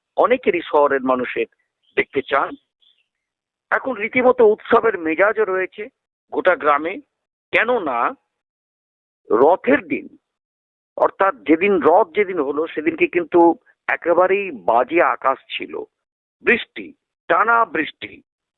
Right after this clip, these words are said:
কিন্তু আজ আকাশে দেখা যাচ্ছে একটু রোদের ঝলক। তবে যেটা বিশ্বাসযোগ্য নয় যে কোনো সময় আবার বৃষ্টি নামতেও পারে, ঝিরঝির ঝিরঝির করছে,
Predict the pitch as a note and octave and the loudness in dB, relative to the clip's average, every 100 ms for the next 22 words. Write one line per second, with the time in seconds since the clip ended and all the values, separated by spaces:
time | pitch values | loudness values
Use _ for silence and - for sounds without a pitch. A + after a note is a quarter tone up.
0 | _ C#3 - - B2+ D#3 G3 - - _ | _ -4 -2 0 2 2 0 -6 -20 _
1 | _ _ _ _ _ _ - C3+ E3 E3 | _ _ _ _ _ _ -2 -2 -2 -4
2 | E3 C#3+ D3 D3 C#3+ - C3+ B2+ - _ | -2 -2 -4 -4 -6 0 2 2 -2 _
3 | _ _ _ _ _ - G3+ - - A3 | _ _ _ _ _ -2 -2 -4 0 4
4 | G#3 G3 - _ _ _ _ - C#3 D#3 | 4 2 -4 _ _ _ _ 0 2 4
5 | E3 D3+ - - E3 A#3 - - - _ | 2 0 -2 0 2 0 -2 -14 -16 _
6 | _ _ _ _ _ _ _ D3+ D3+ D#3 | _ _ _ _ _ _ _ 0 2 0
7 | C#3 B2+ _ _ _ _ - - F3 G3+ | -2 -10 _ _ _ _ -6 -2 0 0
8 | G#3 - - B3+ - A#3+ F#3+ A3 A3+ G#3+ | -4 -8 -2 0 -2 -2 2 2 2 -2
9 | G#3 G#3 G#3+ - G3+ G#3 G3 F#3+ F3 F3 | -6 -4 -6 -4 0 2 2 0 -2 -8
10 | - - D#3+ D3+ C3+ G#3+ A3 B2+ C3 F#3+ | -8 -2 0 0 4 4 4 -2 -6 -8
11 | D3 C#3 A2 D3 A#2 C#3 A#2 C#3+ - C#3+ | -8 -8 -2 -2 -2 -4 -2 -2 0 0
12 | - | 2